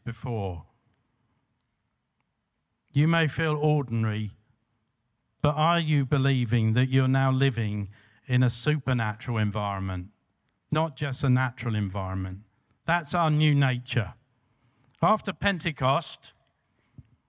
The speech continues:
the dis-, first disciples were not just living as before, we can see from the pages of Scripture that they were living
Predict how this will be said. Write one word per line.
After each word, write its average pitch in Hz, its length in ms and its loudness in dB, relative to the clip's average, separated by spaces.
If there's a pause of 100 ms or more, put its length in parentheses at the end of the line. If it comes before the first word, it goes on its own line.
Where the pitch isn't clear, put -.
the 151 100 4
dis-, 147 140 4
first 196 340 2
disciples 156 600 0
were 160 60 4
not 180 220 0
just 160 240 -8
living 156 360 2
as 139 120 0
before, 147 720 0 (920)
we 180 120 2
can 170 200 0
see 165 600 2 (160)
from 160 180 0
the 160 80 2
pages 170 600 -4
of 156 100 -6
Scripture 135 720 -2 (480)
that 151 200 0
they 160 200 0
were 156 140 4
living 139 640 0